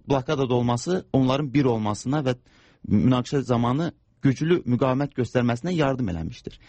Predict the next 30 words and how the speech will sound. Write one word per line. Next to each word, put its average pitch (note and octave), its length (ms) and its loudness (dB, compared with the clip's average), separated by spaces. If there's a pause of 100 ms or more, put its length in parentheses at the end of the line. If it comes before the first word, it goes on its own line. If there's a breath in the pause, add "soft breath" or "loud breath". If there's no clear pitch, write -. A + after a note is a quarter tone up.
(260 loud breath)
Yəni F3 160 4
biz F3+ 100 0
düşünməliyik F3+ 600 2
ki, G3 180 0 (300 loud breath)
ə, A#2+ 160 2 (160)
yalnız D#3+ 500 0
bu, C#3+ 160 4 (380 soft breath)
ə, G#2+ 160 0 (1000)
ə, F#2 140 0 (320)
blokada, B2 680 -2 (100)
ə, G2 120 -6 (480)
baxımından, A2 640 -2
ə, G2+ 200 -2 (920)
münaqişəni C3 520 0
həll C3 180 2
eləmək B2 260 0
bəlkə C3+ 280 -2
də C3+ 80 -2
olmaz. B2 360 0 (120)
Gərək C3+ 260 0 (300 soft breath)
alternativ B2 560 0
variantlar A2+ 480 0
olsun. - 280 -12 (420 soft breath)
Biz A2 140 0
gərək C3 400 2
düşünək C3 480 2
ki, C3+ 220 0 (520 soft breath)
ə, G#2 120 2 (260)
bəlkə, D3+ 540 2
ə, G#2 240 -4